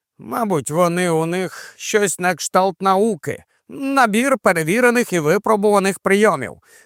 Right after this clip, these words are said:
Вони користуються книгою, як ми, звичайним повсякденним інструментом.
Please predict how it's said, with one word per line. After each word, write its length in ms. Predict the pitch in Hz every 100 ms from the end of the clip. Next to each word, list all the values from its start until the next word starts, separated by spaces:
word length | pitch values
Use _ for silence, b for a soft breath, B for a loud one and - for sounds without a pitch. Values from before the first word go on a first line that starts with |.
| b
Вони 320 | 127 135 139
користуються 920 | - 127 135 - 143 113 110 - 117
книгою, 600 | - 233 185 117 71 - _ _
як 340 | 254 277 208 190
ми, 320 | 196 262 254
звичайним 720 | 165 180 160 165 226 226 233
повсякденним 880 | - 180 - 165 131 139 170 185 180
інструментом. 840 | 185 - 196 196 180 131 113 87